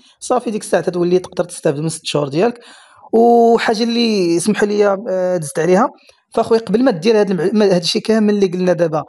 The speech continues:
وقبل ما تاكتيفي امازون برايم، حاول اخويا ما تاكتيفيها حتى تجيك السيل. علاش؟ لانك انت تقدر تجي مثلا تاكتيفيها دابا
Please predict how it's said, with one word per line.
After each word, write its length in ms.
وقبل 260
ما 80
تاكتيفي 520
امازون 400
برايم، 260
حاول 480
اخويا 480
ما 100
تاكتيفيها 640
حتى 260
تجيك 340
السيل. 360
علاش؟ 340
لانك 480
انت 140
تقدر 280
تجي 180
مثلا 280
تاكتيفيها 420
دابا 320